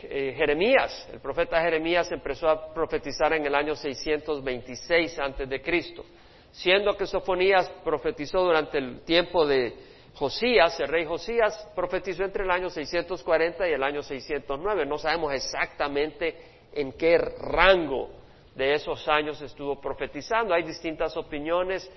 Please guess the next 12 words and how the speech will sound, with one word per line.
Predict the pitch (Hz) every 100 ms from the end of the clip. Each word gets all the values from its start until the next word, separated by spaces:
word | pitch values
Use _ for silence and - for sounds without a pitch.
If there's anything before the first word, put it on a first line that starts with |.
| - - -
y | 147
realmente, | 160 175 175 165 170 165 170 160 - - -
eh, | 135
no | 139
voy | 156 151
a | 143
perder | 143 135 143
el | 139
tiempo | 135 139 131 139
tratando | 123 120 135 131 131
de | 120
especular. | - 117 - 113 131 117 -